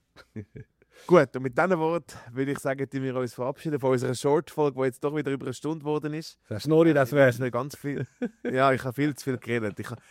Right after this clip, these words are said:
Speaker 2: ich bin da in so einem, man muss es sagen, ich habe da mein Mikrofon in der Hand, ich habe ein ganz anderes Setting, ich bin da auf einem Sessel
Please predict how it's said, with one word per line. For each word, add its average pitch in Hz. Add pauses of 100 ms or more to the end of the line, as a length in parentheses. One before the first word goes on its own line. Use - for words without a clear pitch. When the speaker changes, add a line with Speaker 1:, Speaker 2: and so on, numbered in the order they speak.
(140)
Speaker 2:
ich 117
bin 147
da 147
in 135
so 135
einem, 131
man 127
muss 143
es 113
sagen, 131
ich 120
habe 135
da 123
mein 123
Mikrofon 127
in 113
der 107
Hand, 127 (300)
ich -
habe 120
ein 117
ganz 135
anderes 117
Setting, 123
ich 117
bin 127
da 117
auf 107
einem 101
Sessel -